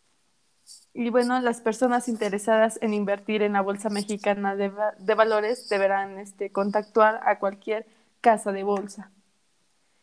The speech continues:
Que esto, pues, es muy, muy importante saberlo y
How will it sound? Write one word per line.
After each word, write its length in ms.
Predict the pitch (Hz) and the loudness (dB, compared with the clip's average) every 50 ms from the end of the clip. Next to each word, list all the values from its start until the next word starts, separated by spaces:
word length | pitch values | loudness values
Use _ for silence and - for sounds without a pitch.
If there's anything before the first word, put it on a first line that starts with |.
| _ _ _ _ _ _ _ _ | _ _ _ _ _ _ _ _
Que 80 | - 240 | 2 4
esto, 300 | 247 240 - 269 262 262 | 4 4 4 2 2 2
pues, 340 | - 202 196 202 202 - _ _ _ _ _ _ _ - - | 0 -2 -2 -2 -6 -10 _ _ _ _ _ _ _ -20 -10
es 160 | - 233 214 | -8 -8 -6
muy, 440 | 220 208 - 233 240 254 254 262 262 | -6 -2 0 2 4 6 6 6 6
muy 180 | 262 254 262 254 | 4 4 4 2
importante 500 | 254 233 254 226 208 226 214 214 220 233 | 4 4 2 2 4 2 2 2 2 0
saberlo 540 | 226 220 208 202 208 208 214 233 247 262 277 | 0 0 0 0 0 -2 0 2 2 2 2
y 80 | 262 | 2